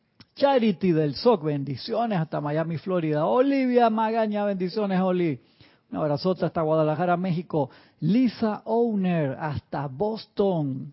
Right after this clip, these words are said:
Estados Unidos. Valentina de la Vega, bendiciones, Valentina, hasta La Coruña, Galicia, España.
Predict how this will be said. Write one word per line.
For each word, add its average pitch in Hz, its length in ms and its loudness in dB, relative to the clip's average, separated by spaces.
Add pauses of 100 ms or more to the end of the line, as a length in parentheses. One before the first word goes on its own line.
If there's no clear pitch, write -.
(160)
Estados 160 400 -8
Unidos. 180 500 2
Valentina 208 720 0
de 220 80 2
la 220 160 0
Vega, 220 380 0
bendiciones, 196 720 -2
Valentina, 185 640 -2
hasta 156 180 -4
La 143 160 -2
Coruña, 185 600 -2
Galicia, 147 500 -6
España. 165 580 -4